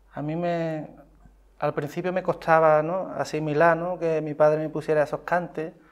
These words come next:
o, y escuchar esos tipos de cantes, ¿no? Con ocho años. Pero después no, después cuando ha ido pasando el tiempo, pues, mm, no me,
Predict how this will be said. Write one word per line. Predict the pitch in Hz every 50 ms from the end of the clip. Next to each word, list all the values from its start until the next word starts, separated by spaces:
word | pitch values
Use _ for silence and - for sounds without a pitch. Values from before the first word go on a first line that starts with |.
| _ _ _ _ _ _ _ _ - - _ - 110
o, | 107 113 - - - _ _ _ _ - _ - - _ _ _ _ _ _ _ _ _ _
y | - 139 143
escuchar | 139 143 - 143 135 - - 147 147 143 139 139
esos | 143 - - 139 -
tipos | - - - 139
de | 135 -
cantes, | - 160 160 160 160 151
¿no? | 151 151 147
Con | 151 147 147 147 147 143 143 143 143
ocho | 143 - - 160
años. | 175 202 180 139 - - - - - - - _ _ _ _ _ _ _ _ _ _ _ _ _ _ _ _ _ _
Pero | - 143 139 139 135 131 127 127 123 123 123 120 117 113 117 - - - - - - - - _ -
después | 139 131 143 135 - - - 165 151
no, | 139 139 143 135 - 143 - - - _ -
después | 135 135 - - - 131 131 135 131 131 127 131 151 - - - - - _ _ - _ _ _ _ - - - - - - - - - _ -
cuando | - - 135 131 127 123 127 123 123 120 120 117 113 - - - - - -
ha | 131 131
ido | 131 127 135 131
pasando | 139 131 - 139 139 135 131
el | 127
tiempo, | - 143 131 131 - - 135 131
pues, | 131 143 135 127 117 - - _ _ _ _ _ _ - _ _ - _ _ _ - - - - - - - -
mm, | 139 131 131 127 120 120 110 - - - - - - - -
no | 123 127 127 127
me, | 123 117 - - -